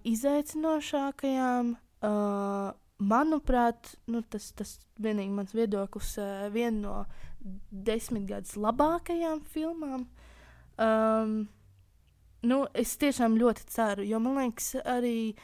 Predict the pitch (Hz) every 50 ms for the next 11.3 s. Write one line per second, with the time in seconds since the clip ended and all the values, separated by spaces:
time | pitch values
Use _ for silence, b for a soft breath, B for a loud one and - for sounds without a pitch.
0 | B B B B B B B 226 214 220 240 254 269 277 277 254 - - - 226
1 | 226 220 214 202 190 - - - 214 208 208 214 214 214 208 196 196 196 202 196
2 | 208 214 226 233 226 202 196 196 - - - 208 202 196 - - _ - 233 247
3 | - - - 220 214 220 214 - - - 220 214 208 208 208 208 - - - -
4 | 220 - - 233 240 262 254 254 277 285 254 220 190 196 - 214 214 208 - -
5 | - 254 240 - - - - 214 208 208 208 - b b b b b b b b
6 | b b b b b - 233 233 240 - 233 - - - 254 339 330 - - -
7 | - 233 214 208 208 208 208 202 208 214 208 - - - - 220 220 226 233 226
8 | 214 196 - 202 - _ _ - - 240 - - _ _ - - 190 - 240 247
9 | 277 294 277 - - - _ - 147 - - - - - - - 247 240 - -
10 | 277 240 - 233 220 311 370 359 262 208 196 185 - - 202 185 - - 208 -
11 | - - 214 214 208 -